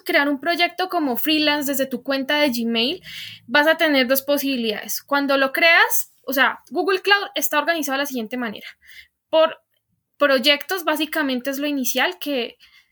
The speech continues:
no sé, tienes un proye-, tienes un, un, no sé, una aplicación con ciertos recursos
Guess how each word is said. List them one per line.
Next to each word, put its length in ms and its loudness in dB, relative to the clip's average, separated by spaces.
no 200 -2
sé, 160 2
tienes 320 0
un 120 -2
proye-, 500 4
tienes 320 -2
un, 200 -2
un, 320 -4
no 140 -2
sé, 100 2
una 200 2
aplicación 680 0
con 140 -2
ciertos 320 0
recursos 540 -6